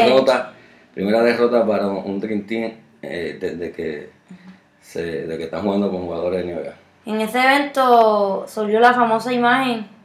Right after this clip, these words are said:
Speaker 2: de Carlitos Arroyo,
Speaker 1: La
Speaker 2: que es la
Speaker 1: camisa.
Speaker 2: promoción de este episodio,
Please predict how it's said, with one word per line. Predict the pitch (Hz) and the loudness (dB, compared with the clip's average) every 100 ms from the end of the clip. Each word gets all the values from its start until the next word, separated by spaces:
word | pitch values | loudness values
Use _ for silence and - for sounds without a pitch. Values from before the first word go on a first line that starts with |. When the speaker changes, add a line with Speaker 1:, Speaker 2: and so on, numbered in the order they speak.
| _ _ | _ _
Speaker 2:
de | 202 196 190 190 180 | -8 -6 -4 -4 -4
Carlitos | - 196 196 233 | -4 -4 0 6
Arroyo, | 247 226 277 285 - - _ _ _ | 6 6 4 2 0 -6 _ _ _
Speaker 1:
La | - | -4
Speaker 2:
que | 196 190 | 2 4
es | 196 | 6
la | 220 | 8
Speaker 1:
camisa. | 220 | 8
Speaker 2:
promoción | 233 226 226 | 4 2 2
de | 226 | 0
este | 226 220 220 214 | 0 2 4 4
episodio, | 214 208 262 254 220 | 2 0 2 2 0